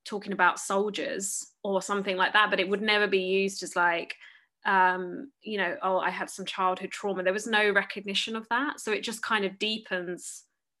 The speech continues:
across the lineage, really. And especially, I feel like maybe for men, it shows up differently, but it's for women, the line, if you look back, it's amazing to be like, "Wow,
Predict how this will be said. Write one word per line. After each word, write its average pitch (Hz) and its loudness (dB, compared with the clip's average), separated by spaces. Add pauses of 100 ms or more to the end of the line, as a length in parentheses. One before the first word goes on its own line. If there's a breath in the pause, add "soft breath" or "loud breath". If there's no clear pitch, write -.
(720)
across - -2
the 196 -2
lineage, 190 -2
really. 180 -4
And 202 -4
especially, 226 -2
I 190 -2
feel 196 -2
like 180 0 (380 loud breath)
maybe 214 0
for 208 -6
men, 196 2
it - -4
shows 175 -2
up - -6
differently, - -6
but - -2
it's - -12
for 208 -2
women, 190 -4 (480)
the 196 0
line, 190 2 (160)
if - -16
you 196 -4
look - -2
back, - 2
it's - -12
amazing 190 -2
to - -16
be 180 -4
like, 165 -4 (160)
"Wow, 165 -2